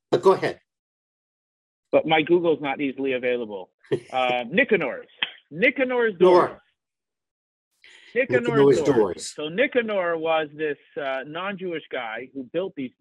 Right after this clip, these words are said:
Speaker 2: beautiful, beautiful doors, if my memory serves me correctly. And Joe, if you can check that up and make sure that I've got it right, um, <laughs> that the, uh, Nicanor made these doors and he wanted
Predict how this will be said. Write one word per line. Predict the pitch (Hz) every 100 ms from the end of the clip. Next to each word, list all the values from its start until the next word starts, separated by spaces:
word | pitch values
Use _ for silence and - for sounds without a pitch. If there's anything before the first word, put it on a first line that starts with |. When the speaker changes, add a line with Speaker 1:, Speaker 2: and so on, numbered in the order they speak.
| _
Speaker 2:
beautiful, | 127 233 254 - 110
beautiful | 156 165 - 120 110
doors, | 127 98 110 -
if | 110
my | 117
memory | 113 123 110 110 -
serves | 131 107
me | 110 98
correctly. | - 107 90 95 101 147 _ - _ -
And | 113 110
Joe, | 131 117
if | -
you | 139
can | 120
check | - 127 -
that | 107
up | 110
and | 104
make | 117 107
sure | 113
that | 104
I've | 90
got | 90 107
it | 98
right, | 110 117 95 - - - -
um, | 143 147 156 - -
<laughs> | -
that | 147 151 147 139
the, | 143 139 139
uh, | 135 135 131 135 - 120 _ -
Nicanor | 165 240 208 175
made | 156 185 165
these | 160 120
doors | 127 123 147
and | 131
he | 131
wanted | 143 175 196